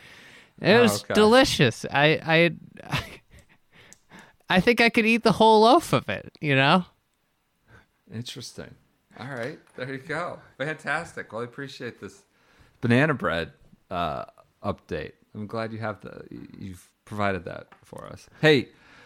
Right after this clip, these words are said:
Speaker 2: one thing we should let everybody know. We are told it's Black Friday. We've settled, squared away as best we can with Will Knights. Everything, you know, Shotgun Start, uh, whatever,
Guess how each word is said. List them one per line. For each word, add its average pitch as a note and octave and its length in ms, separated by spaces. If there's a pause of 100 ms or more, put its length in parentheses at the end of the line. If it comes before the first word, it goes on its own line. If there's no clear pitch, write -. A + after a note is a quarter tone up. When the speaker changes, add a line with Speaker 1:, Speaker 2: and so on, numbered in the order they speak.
(140)
Speaker 2:
one F3 200
thing F#3 160
we F3 80
should D3+ 180
let C#3 140
everybody D3 340
know. G#2+ 380 (1300)
We G#2 140
are A2+ 60
told B2+ 340
it's A#2+ 100
Black B2+ 360
Friday. E2+ 600 (1160)
We've A2 180
settled, C#3 540
squared C#3 400
away G#2 380
as A2 160
best B2 260
we C3 80
can G#2+ 320
with G2+ 140
Will G#2+ 200
Knights. F#2+ 540 (720)
Everything, D#3+ 800 (180)
you D#3 140
know, C3 240 (220)
Shotgun C#3 540
Start, G#2+ 520 (540)
uh, G2+ 260 (480)
whatever, G#2 300